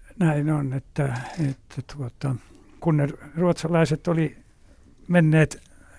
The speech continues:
eduskunnalleen ilmoittamaan tuhat yhdeksänsataaneljäkymmentäviisi, että he ovat polttaneet tämän materiaalin, niin vähitellen alkoi tulla kiusalliseksi, niin että niitä olisi löytynyt sitten jostain muutama vuosikymmen myöhemmin. <laughs> Eli,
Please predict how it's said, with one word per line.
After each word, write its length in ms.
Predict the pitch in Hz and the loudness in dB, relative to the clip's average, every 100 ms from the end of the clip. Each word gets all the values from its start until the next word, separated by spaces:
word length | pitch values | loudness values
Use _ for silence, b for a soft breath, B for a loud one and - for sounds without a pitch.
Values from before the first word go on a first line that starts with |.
| - | 0
eduskunnalleen 840 | 190 170 151 - 143 143 151 156 156 | 6 6 6 4 6 8 8 8 8
ilmoittamaan 760 | 165 143 135 - 143 147 143 | 6 6 2 0 2 4 4
tuhat 260 | 147 151 139 | 2 0 0
yhdeksänsataaneljäkymmentäviisi, 1080 | 131 - - 151 147 151 156 147 170 147 127 | -2 -2 0 2 4 4 4 4 4 4 4
että 220 | 135 147 | 2 6
he 120 | 135 | 6
ovat 260 | 147 147 - | 6 4 6
polttaneet 560 | 170 143 - 117 123 - | 6 6 2 2 0 0
tämän 260 | 139 139 135 | 2 2 4
materiaalin, 800 | 143 156 143 147 147 143 143 | 4 4 6 8 8 6 4
niin 180 | 139 139 - B B B B B B B B | 2 0 -2 B B B B B B B B
vähitellen 500 | 160 135 - 165 160 | 6 8 8 8 8
alkoi 240 | 165 151 151 | 8 6 4
tulla 220 | 165 139 | 6 6
kiusalliseksi, 800 | - 160 - 120 110 135 117 139 | 6 6 6 2 2 0 0 0
niin 80 | 120 | 0
että 220 | - 143 139 | -4 -10 -8
niitä 260 | 123 123 | -2 0
olisi 320 | 123 135 - | 2 6 8
löytynyt 500 | 147 139 - 101 98 | 8 6 2 -4 -6
sitten 360 | - - - 120 | -6 -6 -2 0
jostain 540 | 131 - - 123 117 - B B | 0 -2 -4 -2 -2 -4 B B
muutama 480 | 185 143 135 120 127 | -4 -2 0 0 0
vuosikymmen 680 | 151 135 - - 175 196 165 | 0 2 2 4 6 6 6
myöhemmin. 640 | 160 160 - - - 294 - | 6 6 4 0 2 0 0
<laughs> 40 | |
Eli, 460 | 349 - - - | -8 -8 -8 -8